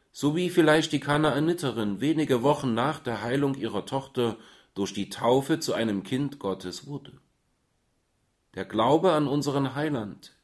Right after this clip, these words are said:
der uns rettet von aller Bosheit, der uns schon ewige Freiheit und Frieden geschenkt hat, der hat nun auch die Macht, den Herrn zu überwinden. Denn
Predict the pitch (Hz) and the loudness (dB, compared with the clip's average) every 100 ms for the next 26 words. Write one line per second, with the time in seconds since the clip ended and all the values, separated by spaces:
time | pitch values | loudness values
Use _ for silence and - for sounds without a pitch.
0 | - 98 98 98 107 170 143 113 117 107 | -16 -10 -8 -4 0 0 0 -4 -4 -2
1 | 113 107 135 151 139 135 127 - _ _ | -2 0 -2 -2 -2 -2 -4 -10 _ _
2 | _ _ _ _ _ 127 139 151 - 151 | _ _ _ _ _ 0 4 2 4 4
3 | 147 143 147 175 185 156 - 101 135 165 | 4 4 2 4 4 2 0 -2 0 2
4 | 156 156 135 113 110 113 165 165 127 113 | 2 0 0 -2 -4 -4 -4 -2 -2 -2
5 | 131 143 147 139 131 - - _ _ _ | -2 -2 -4 -6 -6 -10 -20 _ _ _
6 | _ _ _ - 127 135 135 127 107 104 | _ _ _ 2 6 6 4 2 0 2
7 | 120 160 - 160 120 127 139 - - - | 2 2 0 -2 0 0 -2 -10 -20 -16
8 | - 113 92 104 120 123 - 131 95 101 | -4 -2 -2 -4 -4 -4 -6 -6 -6 -6
9 | 131 147 135 - 71 _ _ _ _ _ | -6 -8 -10 -16 -20 _ _ _ _ _
10 | _ 104 107 156 | _ -2 0 -2